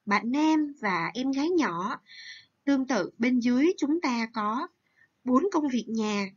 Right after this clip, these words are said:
đó là nấu cơm, quét sân, nhặt rau và cho gà ăn. Các con hãy suy nghĩ để sắp xếp công việc phù hợp với các thành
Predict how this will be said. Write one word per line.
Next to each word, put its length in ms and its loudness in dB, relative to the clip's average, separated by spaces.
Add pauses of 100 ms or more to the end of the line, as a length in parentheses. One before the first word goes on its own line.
(260)
đó 240 -2
là 280 -2
nấu 260 -2
cơm, 360 4 (400)
quét 160 2
sân, 440 4 (280)
nhặt 180 -2 (140)
rau 340 2 (320)
và 340 -2
cho 160 0
gà 180 0
ăn. 340 2 (480)
Các 220 0
con 280 2
hãy 140 -2
suy 300 0
nghĩ 300 0 (280)
để 320 -6
sắp 200 -4 (160)
xếp 180 4 (100)
công 200 0
việc 220 -2 (100)
phù 200 0
hợp 260 2 (120)
với 140 -4
các 180 -2
thành 180 -2